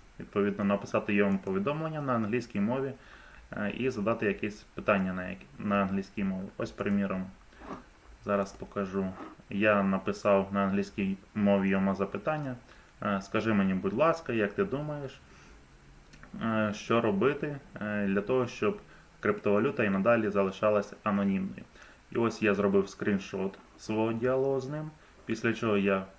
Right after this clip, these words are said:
в Твіттері зробив ось такий от пост, де відмітив, е,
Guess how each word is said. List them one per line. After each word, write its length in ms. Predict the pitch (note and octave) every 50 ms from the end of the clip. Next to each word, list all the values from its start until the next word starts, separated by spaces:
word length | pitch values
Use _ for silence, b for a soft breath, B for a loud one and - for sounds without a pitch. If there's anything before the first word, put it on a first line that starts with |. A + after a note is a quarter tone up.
| -
в 40 | -
Твіттері 420 | - G#2 G#2 G#2 G#2 G#2 G2 G2+
зробив 360 | F#2+ F#2 G2 G2 F#2 G2+ G2 F#2+
ось 120 | F#2 -
такий 260 | - - F#2+ - G2
от 160 | F#2+ G2 F#2+
пост, 340 | - - - F#3 F#3 F#3 - - B B B B B B B -
де 160 | - G2 A#2+ B2
відмітив, 720 | B2 G#2 G2+ A2+ A2+ A#2 A#2+ A#2+ A#2 A#2 A2 G2+ G2 F#2+ - - -
е, 100 | -